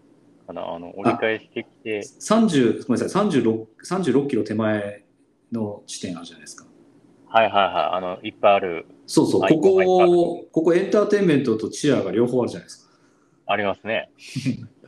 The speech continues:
Speaker 2: だから、うん。チアはどういう意味なんだろうな。わかんないな、これ。でも、応援、応援可能って意味かな。ある意味、だ-、逆に言うとあれですよね。チアって全部の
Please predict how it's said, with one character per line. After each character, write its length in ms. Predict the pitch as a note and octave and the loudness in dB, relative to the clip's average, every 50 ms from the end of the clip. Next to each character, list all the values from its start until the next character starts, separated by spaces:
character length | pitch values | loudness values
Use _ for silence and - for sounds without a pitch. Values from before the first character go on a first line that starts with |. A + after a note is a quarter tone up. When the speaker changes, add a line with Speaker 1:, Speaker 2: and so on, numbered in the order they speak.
| _ - A3+ A#3+ A#3 - - A2+ - - - | _ -8 -2 0 0 0 -2 -4 -8 -2 0
Speaker 2:
だ 60 | C3+ | 0
か 0 | |
ら、 220 | A2+ G#2 G#2+ - - - _ - - - - - - - - - - - - _ _ _ _ _ _ _ _ _ - | 0 0 -2 -6 -10 -16 _ -14 -10 -8 -6 -6 -6 -6 -8 -10 -12 -16 -20 _ _ _ _ _ _ _ _ _ -14
う 200 | - F2 G2+ G2 | -8 -4 -4 -2
ん。 200 | F#2 F2 E2+ - - _ _ - - - - - - - - G3 - - G3+ - G3+ - | -2 -4 -6 -8 -14 _ _ -14 -14 -14 -14 -16 -20 -14 -12 -12 -10 -8 -8 -8 -8 -10
チ 400 | - - - - - - D#3 G3+ | -8 -8 -8 -6 -4 -2 -2 0
ア 80 | G#3+ | -2
は 140 | F#3+ D#3 - | -2 -2 -4
ど 220 | G#2+ G#2 A2 F3 B3 | 0 2 4 4 4
う 20 | |
い 60 | B3+ | 4
う 20 | F3 | 2
意 20 | C3 | 2
味 40 | A2 | 0
な 100 | G2+ F#2+ | -2 -4
ん 80 | F#2+ | -4
だ 100 | F#2 F2+ | -8 -10
ろ 80 | F2 F2 | -12 -14
う 40 | E2+ | -16
な。 100 | E2+ F#2 G#2 G2+ G2 F#2+ F#2 - - - - - - - - - _ _ _ _ _ _ _ _ _ _ _ _ _ _ _ _ _ _ _ _ _ _ _ _ _ _ _ _ _ _ _ _ _ _ _ _ _ | -16 -16 -14 -14 -14 -14 -16 -20 -20 -20 -20 -20 -20 -20 -20 -20 _ _ _ _ _ _ _ _ _ _ _ _ _ _ _ _ _ _ _ _ _ _ _ _ _ _ _ _ _ _ _ _ _ _ _ _ _
わ 100 | - - - | -20 -14 -6
か 140 | - A#2 | -2 0
ん 60 | A2+ G#2+ | 0 0
な 100 | F#2 F2 | 0 -2
い 60 | F2 | -6
な、 300 | F2+ F#2 G2 G2+ - - | -6 -6 -6 -6 -6 -8
こ 80 | - E2+ | -10 -16
れ。 140 | - - - _ _ _ _ _ _ _ | -20 -20 -20 _ _ _ _ _ _ _
で 80 | - F#3 | 0 2
も、 120 | E3 - - - - - - - | 2 2 0 -4 -10 -16 -12 -4
応 280 | - A2 C3+ A3 C4 D#4+ | 0 2 4 4 4 4
援、 280 | F4 E4+ E4 D#4+ - - - _ | 2 2 0 -4 -8 -12 -10 _
応 260 | - D3+ F#3+ A#3+ C#4 | -2 0 2 2 4
援 140 | D#4+ D#4+ D#4+ | 4 2 0
可 200 | - - G#3 G#3+ | 0 -2 0 2
能 220 | C4 C#4+ F4 F#4 | 2 2 2 0
っ 60 | - | 2
て 80 | - F4+ | 2 2
意 40 | F4+ | 2
味 100 | E4+ - | 2 0
か 100 | - - | -2 -4
な。 240 | F2 E2+ F2 - - _ _ | -6 -10 -12 -14 -18 _ _
あ 120 | - D#3 | -2 2
る 100 | G#3+ D4 | 2 4
意 40 | E4+ | 2
味、 180 | - - - C3 | 2 0 -2 0
だ-、 120 | D#3 D#3 B2+ | 0 0 0
逆 240 | - D3 D3+ - B3+ | 0 0 2 2 4
に 80 | F4 | 4
言 180 | F#4 F#4+ F4 - | 4 4 4 2
う 20 | |
と 120 | - - A2+ | 2 0 2
あ 40 | A2+ | 2
れ 60 | D3+ | 2
で 60 | D3+ | 0
す 40 | - | 0
よ 80 | - | -4
ね。 100 | - - | -4 -8
チ 200 | - - - D4 | -10 -4 0 0
ア 60 | F#4 - | 2 2
っ 20 | |
て 80 | - - | 2 -2
全 360 | - - - F3+ A#3 D4+ E4 | -2 0 0 2 2 4 4
部 100 | C#4 - | 4 2
の 240 | - G2+ F#2 F2+ | 2 0 -2 -6